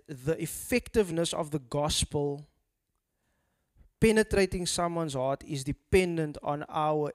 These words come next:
eloquence or our ability and skill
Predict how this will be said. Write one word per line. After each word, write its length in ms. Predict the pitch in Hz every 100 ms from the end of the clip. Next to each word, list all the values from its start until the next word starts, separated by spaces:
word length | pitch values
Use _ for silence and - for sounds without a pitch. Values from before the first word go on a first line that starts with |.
| -
eloquence 580 | 196 196 190 196 202 -
or 220 | - 156 -
our 180 | 151 -
ability 800 | 147 123 147 156 - 156 151 -
and 200 | 151 143
skill 500 | - - - 190